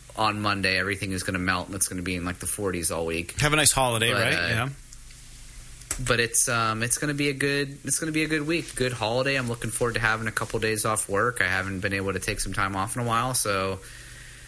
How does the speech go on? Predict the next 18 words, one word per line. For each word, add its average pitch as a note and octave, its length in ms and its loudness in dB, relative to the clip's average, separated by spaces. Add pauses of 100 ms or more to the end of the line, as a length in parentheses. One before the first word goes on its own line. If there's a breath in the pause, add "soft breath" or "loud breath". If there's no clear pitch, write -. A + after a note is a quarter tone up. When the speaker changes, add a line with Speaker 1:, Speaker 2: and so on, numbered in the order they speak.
(160 loud breath)
Speaker 1:
pretty B2+ 160 4
excited, A#2+ 760 4
getting C#3 220 0
into B2 300 -2
a - 20 -2
good A2+ 240 -2
time A2+ 220 0
of A2 80 -4
the A2 60 -2
year. F#2 220 2
So, E2+ 460 -2 (400)
yeah, A#2 120 0
that's G2+ 180 -2
about G2 180 0
it, F#2+ 160 0 (140)
pretty G2+ 180 -4
much. F#2+ 380 -4
Speaker 2:
Yeah. B3 340 6